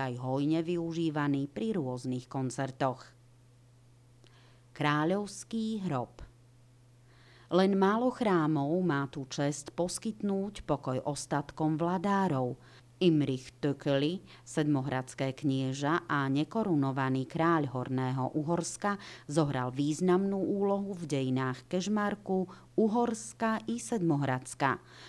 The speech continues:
O jeho životnom príbehu sa návštevník dozvie pri jeho hrobe v pribudovanej časti mauzólea z roku tisíc deväťsto deväť.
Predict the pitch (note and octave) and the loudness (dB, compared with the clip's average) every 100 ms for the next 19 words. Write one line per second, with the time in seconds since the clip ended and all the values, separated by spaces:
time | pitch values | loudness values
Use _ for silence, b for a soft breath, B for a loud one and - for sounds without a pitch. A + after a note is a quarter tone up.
0 | B F3 D#3+ C#3+ C3+ C#3 D3+ - D#3+ D#3 | B 4 6 4 -2 -2 -2 2 2 4
1 | E3+ F3 D#3+ F3 G3 A3 A3 E3 C3+ C3 | 0 0 2 2 0 -2 2 2 2 -2
2 | - B2 A#2+ - C3+ C3+ C#3 C#3+ E3 F3+ | -6 -6 -6 -4 0 0 0 2 2 2
3 | D3 B2+ A#2 B2 B2 C3 C#3 C3 C#3+ F3+ | -2 -2 -2 -4 -4 0 0 2 -2 -4
4 | - - - E3 D3 D3 C#3 C3+ B2 B2+ | -8 -14 0 2 2 2 0 0 -2 -4
5 | A#2+ B2 - A#2 B2+ C#3+ D#3 D#3 E3+ E3+ | -6 -10 -8 -2 4 4 4 2 4 4
6 | E3+ E3+ F3+ F#3 B B C#3+ C3+ C3 B2+ | 4 4 2 0 B B -4 -4 -4 -6
7 | D#3 D#3+ - G3+ G3+ - C3+ B2+ B2 - | -4 -4 -2 -4 -4 -6 -4 -4 -8 -8
8 | C3+ C3 C#3 C3+ C#3 C3 - - | -4 -2 -2 0 0 -2 -8 -18